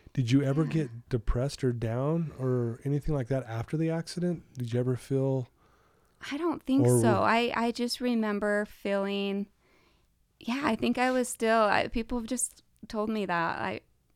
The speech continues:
Speaker 2: my whole life, that I was happy and
Speaker 1: <laughs>
Speaker 2: optimistic, and and I just remember looking at that as just, this was what was meant to be for me. And, um, it just,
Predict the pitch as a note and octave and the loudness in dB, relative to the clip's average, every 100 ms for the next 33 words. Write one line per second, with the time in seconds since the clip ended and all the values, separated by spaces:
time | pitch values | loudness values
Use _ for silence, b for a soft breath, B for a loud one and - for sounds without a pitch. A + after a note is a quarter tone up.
0 | _ - G3+ G3 G3 G3 G3 E3 - G3+ | _ -8 -4 -2 0 2 2 0 -4 -4
1 | F3+ F3 F3 - F#3+ F3+ F3 D#3+ D#3 D#3 | 0 0 -2 -4 -2 -2 -4 -4 -4 -4
2 | D3+ - - - - G3 - G3+ G3 G#3+ | -6 -10 -16 -6 2 2 2 2 4 4
3 | - F#3 E3 D#3+ - F#3 F3 D#3 B B | 2 2 2 0 0 0 0 -4 B B
4 | B - G3 G3 G#3 G#3 G#3 G3 F#3 F#3+ | B -2 0 0 0 -2 -2 0 2 2
5 | F3+ F#3 - G#3 F3 E3+ - _ _ F#3 | 0 -2 -2 -2 -2 -2 -6 _ _ -2
6 | F3+ F#3+ B3 - G#3+ G3 G3+ - - - | 2 2 2 -2 -4 -4 -8 -8 -12 -18
7 | _ _ G#3 G#3 - A3 A#3 - - _ | _ _ -6 -6 -6 -6 -6 -16 -20 _
8 | _ - G#3 - G#3 G#3 G3 - - A3 | _ -4 -4 -2 -6 -4 -6 -6 -10 -10
9 | C4 - F#3 E3+ D#3 F#3 b b b b | -8 -6 -4 -4 -6 -8 b b b b
10 | b G3 F#3+ F3+ F3 F3+ - - b b | b -2 0 0 -2 -6 -12 -20 b b
11 | b - F#3 F3+ F3+ - - F#3+ _ _ | b -10 -6 -6 -6 -8 -10 -14 _ _
12 | - G3+ - - - G3+ - | -10 -10 -10 -18 -14 -12 -14